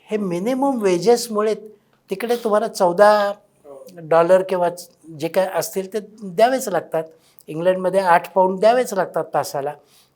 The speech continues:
तसा आपल्या इथं हा मिनिमम वेजेसचा कायदा जर आला, सगळ्याचं कॉस्ट एक्सले-, एस्केलेशन वाढेल. पण मी उलटं म्हणतो, फाईव्ह ट्रिलियनच्या दिशेने जीडीपी वाढेल. भीती,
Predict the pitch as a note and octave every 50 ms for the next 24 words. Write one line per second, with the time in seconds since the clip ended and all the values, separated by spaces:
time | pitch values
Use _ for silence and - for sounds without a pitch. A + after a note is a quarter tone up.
0 | _ _ F#3 F3+ E3+ - C4 C#4 C#4+ C4 C4+ A3 G#3 G3 F3+ - - F#3+ F#3+ G#3
1 | G#3 F#3 D3+ D3+ D#3 D#3+ F3 F#3 F3+ E3 D3 C#3 C3 D3+ D3+ D3+ - F3+ F3 -
2 | - C#3 B2 B2 B2+ D#3+ F#3 G3 A3 A#3+ A#3 - - - C3+ A#2+ A2+ A2 - _
3 | _ _ _ _ - - - _ _ _ _ _ - - E3 D#3+ F#3+ G3+ G3 -
4 | - - - D#3+ D#3 D#3 - - - E3+ - - - F3+ F3+ F3+ F#3+ F3 D#3 -
5 | - F#3 F3 E3 D#3 D#3+ D#3+ C#3+ - - - F#3+ F3+ F3 - - F3 E3 D#3+ C#3+
6 | C3+ B2 D3 E3+ - - _ _ _ _ _ _ _ _ _ _ _ _ _ _
7 | _ _ _ _ _ _ _ _ _ A#3+ A3 A#3+ C4 B3+ B3 B3+ A#3+ C#4 D4 C4
8 | A#3+ A3+ A3 A3+ A3 A3 G#3 G3 - - _ - F#3+ F#3 F#3+ F#3+ F#3+ G#3 G#3 G3
9 | G#3 G#3+ A3 G#3 G#3+ A3 G3+ G3 F#3+ F#3+ - G3+ G3+ G#3 G3+ F#3+ G#3+ G#3+ C4 B3
10 | A3+ B3 B3 A#3 G3+ E3+ D3+ D3 D#3 D#3 - - _ _ _ _ _ _ _ _
11 | - B2+ B2+ - - - - C4 C4+ C4 - - - -